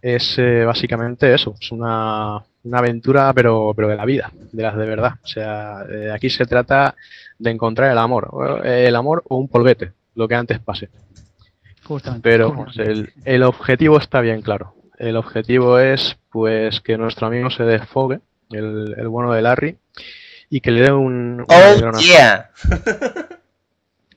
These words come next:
Speaker 1: Además, eh, va-, va-, eh, enlazando también un poquito con, con el último programa de Confesores, con ese especial de, de juegos para meterla en caliente que hicisteis.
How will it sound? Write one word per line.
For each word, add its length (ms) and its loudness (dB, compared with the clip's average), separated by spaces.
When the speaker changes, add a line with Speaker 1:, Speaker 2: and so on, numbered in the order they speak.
Speaker 1:
Además, 400 0
eh, 240 0
va-, 220 2
va-, 540 -4
eh, 280 2
enlazando 480 0
también 280 2
un 140 -2
poquito 480 0
con, 540 0
con 160 -4
el 60 0
último 220 0
programa 320 2
de 60 2
Confesores, 600 -2
con 160 -8
ese 180 -6
especial 560 -2
de, 260 0
de 80 -2
juegos 300 2
para 180 0
meterla 360 -2
en 80 -8
caliente 440 -4
que 100 -4
hicisteis. 560 -6